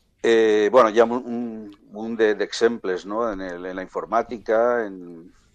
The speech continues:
i, i, i, bueno, jo el que intento potenciar és més aviat la manera de treballar que, que segurament ja es fa, no? De, eh, quan un jugador segurament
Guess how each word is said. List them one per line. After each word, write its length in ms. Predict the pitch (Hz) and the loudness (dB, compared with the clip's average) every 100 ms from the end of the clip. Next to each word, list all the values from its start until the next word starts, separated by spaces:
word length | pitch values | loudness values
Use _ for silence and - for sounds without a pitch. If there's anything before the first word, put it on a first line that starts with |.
| _ _ _ _ _ _ - | _ _ _ _ _ _ -10
i, 60 | 120 104 | -10 -10
i, 120 | - 104 101 117 | -12 -14 -12 -2
i, 20 | |
bueno, 220 | 127 127 | -2 2
jo 80 | 120 | 0
el 60 | 120 | 2
que 140 | 143 | 2
intento 320 | 135 113 117 123 | 2 0 -2 -2
potenciar 480 | 123 123 - 127 131 | -2 -4 2 4 4
és 140 | 143 - | 2 -2
més 260 | 110 131 151 | -6 -4 0
aviat 320 | 120 123 135 | 0 4 2
la 120 | 151 107 | 4 0
manera 300 | 101 107 120 | 0 2 0
de 60 | 117 | 0
treballar 460 | 120 113 110 131 123 | 0 2 4 2 2
que, 220 | 107 - | -2 -2
que 220 | - 110 98 101 104 _ | -4 -4 -4 -10 -20 _
segurament 580 | - 113 127 185 180 165 | -6 -2 0 0 0 -2
ja 120 | 135 127 | 0 -2
es 60 | |
fa, 400 | - 156 131 156 - | 0 4 4 2 -6
no? 280 | 110 117 160 | -12 -10 -8
De, 300 | 113 107 101 - _ _ _ _ _ | -6 -6 -8 -12 _ _ _ _ _
eh, 180 | 98 101 95 | -10 -8 -4
quan 240 | 98 98 | -6 -6
un 480 | 107 113 113 110 101 | -12 -12 -12 -12 -12
jugador 320 | 104 104 107 | -4 -2 -2
segurament 540 | - 104 101 101 104 | -4 -6 -4 -4 -6